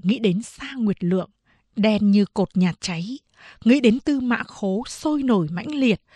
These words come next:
Nghĩ đến Tôn Bất Ngôn cưỡng hiếp tiên chim. Ngọt bùi cay đắng mấy chục năm trở đầy ắp trong ký ức. Đã từng có một thời phong gấm rủ là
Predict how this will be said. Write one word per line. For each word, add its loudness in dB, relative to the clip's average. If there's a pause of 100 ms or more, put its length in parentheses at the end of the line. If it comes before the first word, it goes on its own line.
(340)
Nghĩ 4
đến 4
Tôn 2
Bất -4
Ngôn 0 (320)
cưỡng 0
hiếp -2 (140)
tiên -2
chim. -4 (640)
Ngọt 2
bùi 2 (140)
cay -6
đắng -6 (140)
mấy 6
chục -4 (100)
năm -4 (220)
trở -2
đầy -2
ắp -10
trong -8
ký -6
ức. -8 (760)
Đã -2
từng 2
có -4
một -6
thời -4
phong -6
gấm -2
rủ 0
là -8